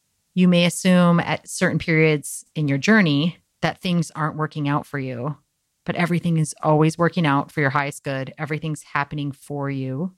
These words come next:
not to you. And it shows up exactly on time. So if you show a little faith, let go of the how. We don't know the details. The how is not up to us. We follow guidance.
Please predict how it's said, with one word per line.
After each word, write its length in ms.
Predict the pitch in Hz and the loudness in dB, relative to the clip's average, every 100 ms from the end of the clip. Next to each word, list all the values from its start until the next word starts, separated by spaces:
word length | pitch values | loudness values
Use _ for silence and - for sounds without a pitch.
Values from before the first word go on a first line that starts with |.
| _ 165 | _ -2
not 280 | 143 - | -2 -2
to 180 | - 147 | -8 -8
you. 420 | 135 131 135 214 254 _ _ _ _ _ _ _ _ | -6 -6 -2 -2 -4 _ _ _ _ _ _ _ _
And 200 | 170 170 | 0 2
it 100 | 165 | 0
shows 320 | - 180 175 175 | -2 -2 -2 -2
up 140 | 160 | -4
exactly 480 | 147 147 147 - 151 | -4 -4 -4 -2 -2
on 120 | 143 | -2
time. 360 | - 151 147 131 | -4 -4 -2 -4
So 120 | 127 | -8
if 100 | - | -8
you 60 | |
show 280 | - - 226 | -4 2 4
a 20 | |
little 240 | 277 269 220 | 4 2 0
faith, 640 | - 170 139 170 - - _ _ _ _ _ _ _ _ _ _ _ _ - | -2 -2 0 -4 -8 -20 _ _ _ _ _ _ _ _ _ _ _ _ -4
let 200 | 170 156 | -2 2
go 200 | 180 180 | 4 4
of 100 | 190 | 4
the 80 | 185 | -2
how. 540 | - 151 127 147 180 _ | -2 -4 -2 -8 -10 _
We 140 | 170 160 | -8 -6
don't 140 | 190 | -4
know 120 | 196 | -4
the 100 | 180 | -4
details. 800 | 156 147 - 131 131 160 196 - _ _ _ _ _ - | -4 -6 -6 -4 -2 -2 -6 -16 _ _ _ _ _ -8
The 80 | 156 | -4
how 320 | - 165 170 | 0 0 -2
is 300 | 175 156 - | -6 -10 -12
not 240 | 165 160 165 | -4 -2 -2
up 140 | 165 | -4
to 140 | - 123 | -8 -10
us. 380 | 78 - - - | -10 -14 -20 -12
We 100 | 151 | -10
follow 380 | - 147 151 151 | 0 2 2 0
guidance. 800 | 160 190 214 220 226 - - | -2 -2 -4 -4 -6 -10 -18